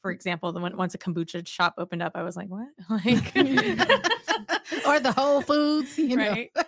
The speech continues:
Speaker 1: And so I think, you know, it's good to have amenities. Everybody
Speaker 2: Yeah.
Speaker 1: deserves to have access to really
Speaker 2: Absolutely.
Speaker 1: quality things. It's just making sure, for me, that,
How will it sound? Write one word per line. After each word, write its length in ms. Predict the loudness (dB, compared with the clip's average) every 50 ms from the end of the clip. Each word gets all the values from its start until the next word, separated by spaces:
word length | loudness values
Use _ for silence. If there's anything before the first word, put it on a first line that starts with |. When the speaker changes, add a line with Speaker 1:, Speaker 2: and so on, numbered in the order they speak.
| -4 _ -12 -8
Speaker 1:
And 160 | -8 -8 -8 -6
so 220 | -6 -6 -4 -4
I 100 | -4 -6
think, 200 | -8 -8 -10 -10 -10 -8
you 80 | -4 -4
know, 100 | -4 -2
it's 180 | -2 -6 -6
good 160 | -4 -4 -4 -2
to 60 | -2
have 180 | -2 -2 -2 -2
amenities. 380 | -4 -6 -6 -6 -6 -6 -6 -8
Everybody 360 | -6 -6 -6 -6 -6 -6 -4
Speaker 2:
Yeah. 120 | -4 -2 -2
Speaker 1:
deserves 320 | -4 -4 -6 -8 -10 -12
to 80 | -10 -12
have 100 | -10 -10
access 360 | -10 -10 -4 -4 -4 -4 -4 -4
to 60 | -4
really 200 | -4 -4 -4 -4
Speaker 2:
Absolutely. 120 | -6 -4 -4
Speaker 1:
quality 320 | -4 -4 -4 -6 -8 -12
things. 420 | -12 _ -12 -12 -12 -12 -14 -16 -20 _ _ _ _ -8
It's 140 | -8 -6
just 200 | -6 -8 -8 -6
making 300 | -6 -6 -6 -6 -8 -8
sure, 380 | -8 -8 -8 -6 -6 -6 -8 -12 _
for 220 | _ -6 -6 -4
me, 420 | -2 -2 -2 -2 -2 -2 -2 -4 -4
that, 200 | -4 -6 -6